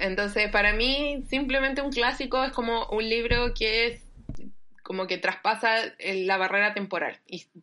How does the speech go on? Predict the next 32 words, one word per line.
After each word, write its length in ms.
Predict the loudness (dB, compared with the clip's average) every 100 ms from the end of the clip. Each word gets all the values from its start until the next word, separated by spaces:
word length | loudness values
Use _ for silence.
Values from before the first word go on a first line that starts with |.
| _
del 400 | -2 0 0 0
que 120 | 2
se 160 | 2 2
sigue 360 | -4 -4 2
hablando 720 | 2 2 0 0 0 -4 -8 -12 -18 -20 -20 -14
y 100 | -8
se 120 | -6
sigue 300 | -2 0 2
conversando, 840 | 0 -2 -2 -2 -2 -2 -2 -4 -8 -20 -20 -20 -4
eh, 440 | 0 2 0 -2 -18 -20 -20 -18 -14 -14 -6
después 460 | -6 -2 0 0
de 160 | 0 -2
diez, 320 | 2 2 2
veinte 320 | 0 0 0
años 320 | 0 0 -4
de 100 | -4
su 140 | -8 -8
publicación 600 | -4 -4 -4 -6 -6 -6
y 80 | -6
m-, 200 | -6 -8 -8
más, 220 | -10 -12 _ _ _ _ -14
¿cachai? 380 | -6 -2 -2
Y 20 | -2
como 240 | -2 2
que 300 | 2 2 -2 -6
yo 220 | -2 0
predigo 440 | 0 0 0 -2
que 120 | -2 -4
se 160 | 0
va 140 | 2 0
a 100 | 0
seguir, 420 | -4 -4 -6